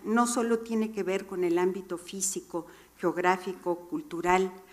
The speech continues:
producto de una nueva trashumancia, sino también con un estado anímico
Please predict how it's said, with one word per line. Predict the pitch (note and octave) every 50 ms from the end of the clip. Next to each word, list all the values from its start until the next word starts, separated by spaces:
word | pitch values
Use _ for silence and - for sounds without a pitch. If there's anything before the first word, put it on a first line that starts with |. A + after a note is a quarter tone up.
| - - _
producto | - F#3+ G3 G3 F#3+ - - - - A#3+
de | A3 A3
una | G#3+ G#3+ A3 G#3
nueva | G#3 G3+ G3 G3 G3 G3 F#3+ -
trashumancia, | - F3 E3 - - E3+ F3 F#3 F#3+ F#3+ F#3+ F#3+ F#3 - - E3 E3+ - - - - - -
sino | - - G#3 G#3+ A#3 A#3 A#3
también | A#3+ A3 G#3 G3 G#3 G#3+ G#3+ G#3+ G#3+
con | G#3+ F#3+ G3
un | G3+ G#3 G#3
estado | G3+ F#3+ F#3+ - - F#3+ F#3+ G3 G3
anímico | F3+ E3+ F3 F#3 G#3+ A3+ A3 G#3+ G3 - - - F3 F3